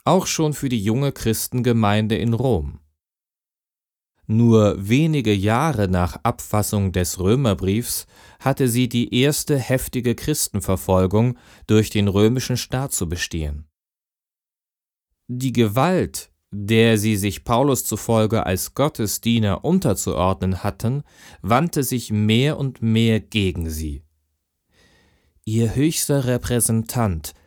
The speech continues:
der Kaiser selbst, gab den Befehl, die Christen als lebendige Fackeln am Straßenrand zu verbrennen. Paulus ist im Zusammenhang mit diesen Ereignissen den Märtyrertod gestorben.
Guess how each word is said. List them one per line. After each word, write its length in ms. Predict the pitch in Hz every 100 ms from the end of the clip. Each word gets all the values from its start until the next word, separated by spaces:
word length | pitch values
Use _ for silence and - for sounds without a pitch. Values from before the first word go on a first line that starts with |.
| _ -
der 140 | 82
Kaiser 440 | 76 95 101 131 123
selbst, 480 | 117 90 - - - - _ -
gab 300 | 92 127 -
den 180 | 127
Befehl, 500 | 92 90 - 104 127
die 160 | 113 80
Christen 600 | - 120 127 - - 127
als 320 | - 104 -
lebendige 640 | 95 76 107 156 147 131 113
Fackeln 580 | - - - - 101 98
am 160 | 95
Straßenrand 840 | 95 - 98 117 135 104 85 87 87
zu 140 | 92
verbrennen. 600 | - 85 90 107 85 71 - _ _ _ _ _ _ _ _ _ _ _ _
Paulus 460 | - 120 175 190 -
ist 180 | - -
im 120 | 110
Zusammenhang 760 | - 98 92 98 120 117 127 117
mit 180 | 92
diesen 300 | 95 104 120
Ereignissen 720 | - 107 95 95 - 98 - 104
den 240 | 107 110
Märtyrertod 920 | 113 120 - - 92 87 82 92 87 -
gestorben. 720 | 87 - 85 82 78 76 76